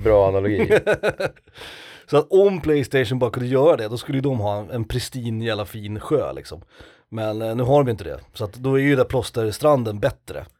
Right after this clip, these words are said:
Speaker 2: eftersom alternativet är att det inte finns på samma sätt, liksom.
Speaker 1: Xbox är ju det här liksom kommunist,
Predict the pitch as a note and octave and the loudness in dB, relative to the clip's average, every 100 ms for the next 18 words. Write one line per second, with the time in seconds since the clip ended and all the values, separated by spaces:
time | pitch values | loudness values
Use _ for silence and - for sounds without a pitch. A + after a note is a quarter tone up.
0 | _ A2 G2 G2+ G#2+ G#2 - _ _ _ | _ -14 -10 -8 -6 -8 -12 _ _ _
1 | _ _ - A2+ G#2+ G#2 B2+ A2 G2+ G2+ | _ _ -4 -4 -4 -6 -4 -4 -4 -6
2 | - F#2+ F2+ F2+ A#2 F2+ - - F2+ D#2 | -6 -12 -14 -16 -14 -14 -16 -14 -12 -10
3 | A#2+ - - - - - G#3+ - - B2+ | -12 -12 -16 -14 -12 -8 -8 -8 -8 -4
4 | A#2+ A#2+ A#2 A2 G#2+ A#2+ - A#2 A#2+ C3 | -2 0 0 -2 -8 -12 -10 -8 -6 -6
5 | B2+ - - | -8 -10 -16